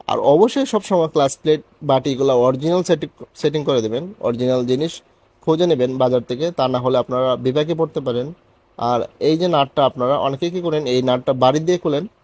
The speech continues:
আমি আগের একটা ভিডিওতে আপনাদের দেখাইছি কীভাবে এই নাটগুলো খুলতে হয়, বাজারে কোন জায়গায় রেঞ্জ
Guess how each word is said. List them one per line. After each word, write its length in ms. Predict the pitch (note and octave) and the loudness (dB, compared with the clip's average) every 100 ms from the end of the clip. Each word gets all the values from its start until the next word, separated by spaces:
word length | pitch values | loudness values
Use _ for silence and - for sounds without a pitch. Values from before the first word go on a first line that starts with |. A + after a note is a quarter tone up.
| _ _ _ _ | _ _ _ _
আমি 260 | A#2+ B2 A#2+ | -6 -2 0
আগের 360 | A#2 A#2+ D3 | 0 2 2
একটা 180 | C#3 D3+ | 0 -2
ভিডিওতে 380 | C#3 C#3 F3 F3 | -2 0 0 -2
আপনাদের 300 | D#3+ D#3 D3+ | -2 -2 -2
দেখাইছি 520 | C#3+ D#3+ F3+ E3+ F3 | -2 -2 -2 -4 -4
কীভাবে 280 | - C3+ B2+ | 0 2 4
এই 60 | B2 | 2
নাটগুলো 380 | A#2+ A#2+ C#3 C#3+ | 0 0 -2 -2
খুলতে 300 | E3 E3 F3 | -2 -2 -2
হয়, 260 | D3 D#3+ F#3 _ _ | -2 -6 -8 _ _
বাজারে 480 | - A2+ A#2 A2+ A2 - _ _ - | -2 0 2 2 0 -6 _ _ -6
কোন 140 | D3 | -2
জায়গায় 240 | D3 C#3+ C#3 | 2 4 4
রেঞ্জ 300 | C3+ D#3+ | 4 0